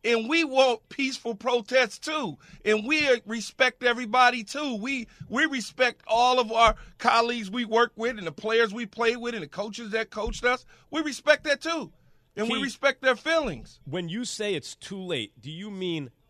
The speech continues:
Speaker 2: uh, you revealed something about yourself that you now, you can't
Speaker 1: Oh,
Speaker 2: get that
Speaker 1: hundred percent.
Speaker 2: toothpaste back in the tube? I
Speaker 1: Oh, a hun-,
Speaker 2: see,
Speaker 1: a
Speaker 2: I
Speaker 1: hun-,
Speaker 2: see
Speaker 1: uh,
Speaker 2: who you are.
Speaker 1: Uh,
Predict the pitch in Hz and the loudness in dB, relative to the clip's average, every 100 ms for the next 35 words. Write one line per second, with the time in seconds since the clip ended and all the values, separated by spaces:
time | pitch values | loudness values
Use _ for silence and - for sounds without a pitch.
0 | - 135 135 147 120 101 101 185 254 240 | -18 -12 -10 -8 -8 -10 -8 -2 0 -2
1 | 175 - 185 - 160 135 90 143 151 170 | -4 -6 -6 -6 -8 -8 -10 -4 -2 -2
2 | 156 160 - 156 151 - 127 123 123 131 | -6 -10 -6 -6 -6 -10 -14 -10 -8 -6
3 | 165 160 127 - 220 214 220 175 208 175 | -4 -4 -8 -8 -4 2 2 2 0 -2
4 | 151 180 147 - 170 - 160 147 151 143 | -4 -6 -6 -4 -4 -4 -4 -4 -4 -8
5 | - 160 110 196 160 165 208 160 160 214 | -8 -8 -4 0 0 0 -2 0 0 -2
6 | 190 160 156 151 139 123 98 62 _ _ | -2 -6 -6 -8 -8 -6 -8 -10 _ _
7 | 170 | -2